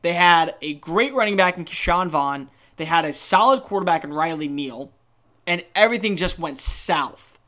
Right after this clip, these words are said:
for them immediately. So I don't think it's gonna be a hard win for A and M if they face off against Vanderbilt in week four.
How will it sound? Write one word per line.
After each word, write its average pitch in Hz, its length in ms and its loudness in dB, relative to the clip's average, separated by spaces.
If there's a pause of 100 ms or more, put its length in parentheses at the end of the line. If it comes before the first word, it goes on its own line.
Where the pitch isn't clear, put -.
(220)
for - 180 -8
them 143 260 -10 (100)
immediately. 160 760 -4 (920)
So - 240 -6
I 208 180 0
don't 262 200 2
think 208 480 -4 (760)
it's 202 140 2
gonna 214 160 2
be 190 340 2
a 165 60 -4
hard 190 340 2
win 185 180 0
for - 140 -6
A 170 180 -2
and 160 80 -4
M 143 340 -6 (200)
if 180 160 -6
they 185 160 2
face 185 280 2
off 156 160 4
against 147 240 -8
Vanderbilt 147 360 -4
in 147 60 -8
week 139 180 -6
four. 220 360 2